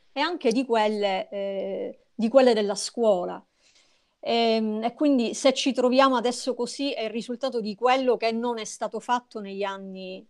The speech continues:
negli anni passati. In questo momento c'è grande preoccupazione. Sono stati cancellati i reparti di gastroenterologia,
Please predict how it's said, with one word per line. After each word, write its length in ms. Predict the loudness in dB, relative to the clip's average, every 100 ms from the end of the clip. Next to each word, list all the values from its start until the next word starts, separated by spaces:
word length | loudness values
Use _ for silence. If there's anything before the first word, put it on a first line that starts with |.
| _
negli 260 | -6 -2 2
anni 260 | 2 0 -2
passati. 760 | -4 -4 -2 -2 -2 -6 -10
In 120 | -8 -4
questo 300 | -4 0 0
momento 560 | 4 2 4 0 -2 -6 -8
c'è 220 | 0 2
grande 340 | 4 6 4 2
preoccupazione. 1080 | 0 0 -4 -6 -8 -6 -6 -6 -10 -14 _ _ _ _ _ _ _ -18
Sono 260 | -4 2 2
stati 300 | 6 6 8
cancellati 720 | 8 6 6 6 6 6 4
i 80 | 0
reparti 500 | 0 0 -2 -2 -8
di 100 | -2
gastroenterologia, 1500 | -2 -2 -6 -8 -8 -6 -6 -4 -6 -8 -10 -6 -4 -4